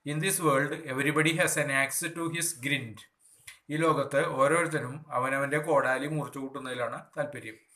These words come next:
കോടാലി മുറിച്ചു കൂട്ടുന്നത് എന്തിനാണ്? വിറക് കീറി, ഏഹ്, പണം സമ്പാദിക്കാൻ. അതായത് സ്വന്തം കാര്യം മാത്രം നോക്കുന്നതിലാണ് എല്ലാവർക്കും താല്പര്യം.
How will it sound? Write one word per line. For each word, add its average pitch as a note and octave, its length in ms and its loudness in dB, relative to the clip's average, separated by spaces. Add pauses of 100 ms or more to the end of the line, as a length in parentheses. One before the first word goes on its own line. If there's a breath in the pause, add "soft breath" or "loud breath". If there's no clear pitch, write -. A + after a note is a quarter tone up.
(320 loud breath)
കോടാലി C3 320 -2
മുറിച്ചു D3+ 280 -2
കൂട്ടുന്നത് D3+ 240 0
എന്തിനാണ്? D3 300 0 (100)
വിറക് C#3+ 280 4
കീറി, C3+ 280 -4 (440 loud breath)
ഏഹ്, C#3+ 300 4
പണം C#3 180 6
സമ്പാദിക്കാൻ. A2+ 580 -2
അതായത് B2+ 300 -2
സ്വന്തം C#3+ 380 -2
കാര്യം D#3 260 2
മാത്രം C#3+ 280 4
നോക്കുന്നതിലാണ് B2+ 600 -6
എല്ലാവർക്കും B2 420 -2
താല്പര്യം. A2+ 420 -8